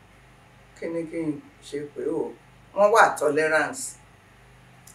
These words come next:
Wọ́n kò,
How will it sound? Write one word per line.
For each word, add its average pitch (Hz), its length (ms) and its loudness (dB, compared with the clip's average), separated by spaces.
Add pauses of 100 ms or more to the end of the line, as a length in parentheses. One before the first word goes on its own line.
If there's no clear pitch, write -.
(640)
Wọ́n 131 600 0 (2000)
kò, - 140 -2